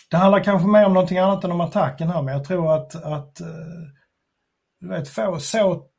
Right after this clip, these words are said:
att få tålamod i en organisation och få människor välvilja.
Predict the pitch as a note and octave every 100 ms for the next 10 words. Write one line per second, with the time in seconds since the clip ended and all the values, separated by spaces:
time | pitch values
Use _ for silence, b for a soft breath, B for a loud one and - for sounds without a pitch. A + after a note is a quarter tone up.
0 | - - - - D#3+ - A3 G3 - G3
1 | G#3 A3+ F#3 D#3+ C#3 D3+ D#3+ D#3+ D#3+ D3
2 | D3 C#3 A3+ D3+ B2 C3+ F3+ E3+ E3 E3+
3 | D3+ D#3 E3+ F#3+ E3 C#3 - C#3